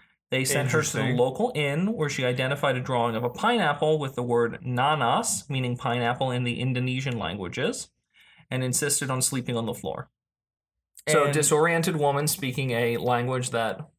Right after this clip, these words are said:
Speaker 1: they do not recognize
Speaker 2: Uh-huh.
Speaker 1: in eighteen seventeen,
Speaker 2: Uh-huh.
Speaker 1: when some people still think there are witches.
Speaker 2: Mm, yes.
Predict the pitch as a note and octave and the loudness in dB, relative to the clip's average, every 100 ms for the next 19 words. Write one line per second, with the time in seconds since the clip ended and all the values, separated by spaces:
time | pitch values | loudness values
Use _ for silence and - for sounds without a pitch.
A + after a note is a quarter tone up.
0 | - B2 B2 C3 C3+ B2+ A2 B2+ A#2+ G#2 | -6 -4 -2 -2 -2 0 -2 -2 -2 -2
1 | C#3 F#3+ - _ B2+ B2 B2+ E3+ G#3+ - | -2 -4 -10 _ -4 0 2 0 -4 -16
2 | _ _ _ _ _ D#3+ E3 D3+ D3+ D#3 | _ _ _ _ _ 0 2 0 0 0
3 | C3+ A#2 A#2 B2 A#2 F#3+ - _ _ C3 | 2 0 -2 -4 -4 -6 -8 _ _ -2
4 | B2+ B2 E3 - C3 B2+ A#2+ - - G3 | 0 0 -2 -4 -2 0 -2 -2 0 2
5 | A#3+ B3 E3 - C3 B2+ A#2 A#2 A2 G2 | 0 0 0 2 0 0 2 4 4 0
6 | - D3+ F#2+ - _ _ _ D#3 F3 E3+ | -2 -4 -4 -12 _ _ _ -2 0 0
7 | C3+ A#2 C#3 D#3 C3+ B2 - - | 0 -4 0 2 2 0 -6 -10